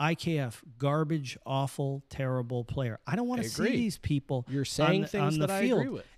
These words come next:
Speaker 1: And, and so what I want is a credible nine-man lineup. This is what I want. I want nine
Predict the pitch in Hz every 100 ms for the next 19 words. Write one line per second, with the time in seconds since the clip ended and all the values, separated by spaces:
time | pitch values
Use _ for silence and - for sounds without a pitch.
0 | - 156 151 - 143 143 160 143 156 226
1 | 202 180 - 151 131 120 - 127 117 -
2 | 160 190 202 196 156 139 156 156 151 143
3 | 123 98 78 - 135 175 185 175 151 123
4 | 104 - 147 147 143 123 151 120 131 156
5 | 202 226